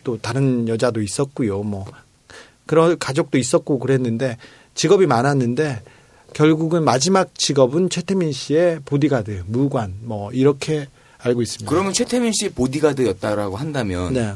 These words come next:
Speaker 2: 요즘 그때 당시에 최태민 씨의 어떤, 그 사람이 자연인도 아니고 일단 약간의 사짜 종교인 같은 개념이잖아요.
Speaker 1: 네, 막판은 그, 그래도 굉장한, 어, 권력자였죠.
Speaker 2: 그 시간은 그 어떤 그 종교적인 시스템에는 어느 정도 이해는 하고 있었다는 얘기가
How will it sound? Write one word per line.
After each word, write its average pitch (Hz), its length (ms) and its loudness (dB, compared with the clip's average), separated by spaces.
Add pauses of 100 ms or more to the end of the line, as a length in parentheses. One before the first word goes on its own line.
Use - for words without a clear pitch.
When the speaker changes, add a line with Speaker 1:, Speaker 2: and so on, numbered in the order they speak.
Speaker 2:
요즘 127 300 -6 (100)
그때 139 220 -6
당시에 156 220 0
최태민 190 380 -6
씨의 127 500 0
어떤, 90 300 -12
그 - 100 -12
사람이 120 280 0
자연인도 139 640 0
아니고 90 320 -4
일단 107 420 -4 (280)
약간의 110 280 -6
사짜 - 260 -6
종교인 123 480 0
같은 98 220 -6
개념이잖아요. 90 460 -4
Speaker 1:
네, 156 60 2
막판은 156 600 0
그, 160 300 0
그래도 143 280 0
굉장한, 139 500 0 (540)
어, 120 260 2
권력자였죠. 147 1000 4
Speaker 2:
그 120 60 2
시간은 143 300 0
그 139 380 2
어떤 127 180 0
그 127 100 -4
종교적인 180 460 0
시스템에는 196 480 -2
어느 127 100 2
정도 120 80 -2
이해는 160 420 0
하고 226 180 -6
있었다는 170 540 -4
얘기가 107 500 -6